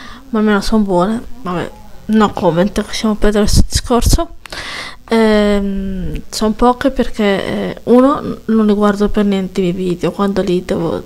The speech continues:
montare, e due, ehm, me ne frego,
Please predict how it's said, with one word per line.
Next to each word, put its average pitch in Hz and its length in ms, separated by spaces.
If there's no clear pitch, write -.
montare, 202 760
e 247 160
due, 233 560
ehm, 202 960
me 381 100
ne 254 140
frego, 208 500